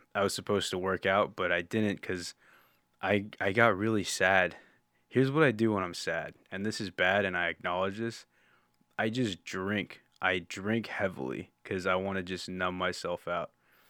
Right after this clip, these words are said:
And I kinda thought about this, like, when I, when I'm, like, drinking to cope with some sadness, I, I don't feel sad. If I feel shitty, it's 'cause I drank, you know? It's not 'cause I was sad. 'Cause, like, I, when I'm sad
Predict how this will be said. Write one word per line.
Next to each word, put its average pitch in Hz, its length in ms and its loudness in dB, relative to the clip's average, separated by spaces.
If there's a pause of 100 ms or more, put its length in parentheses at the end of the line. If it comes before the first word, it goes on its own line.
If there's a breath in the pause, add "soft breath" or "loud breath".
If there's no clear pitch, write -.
(640 soft breath)
And 104 120 2
I 110 100 8
kinda 143 240 2
thought 107 260 4
about 87 300 -2
this, - 240 -8
like, - 220 -6
when 101 160 -2
I, 107 340 0 (140)
when 98 160 0
I'm, 101 300 -2 (340)
like, 90 220 -2 (340)
drinking 101 380 -4
to 95 140 -6
cope - 440 -6
with 95 200 -6
some 82 180 -12
sadness, 95 560 0 (1160 loud breath)
I, 101 200 2 (180)
I 104 120 0
don't 117 260 4
feel 107 260 0
sad. 90 480 0 (100)
If 104 200 -2
I 110 80 6
feel 123 240 2
shitty, 113 460 2
it's 90 180 -4
'cause 95 420 -2
I 90 140 0
drank, 90 520 -6
you - 100 -12
know? 92 220 -6 (160)
It's 92 160 -8
not 95 200 -2
'cause 92 140 -6
I 90 100 0
was 80 140 -6
sad. 87 380 -2 (540 soft breath)
'Cause, 101 360 0
like, 104 240 2 (100)
I, 104 260 2
when 110 220 0
I'm 113 200 2
sad 123 520 2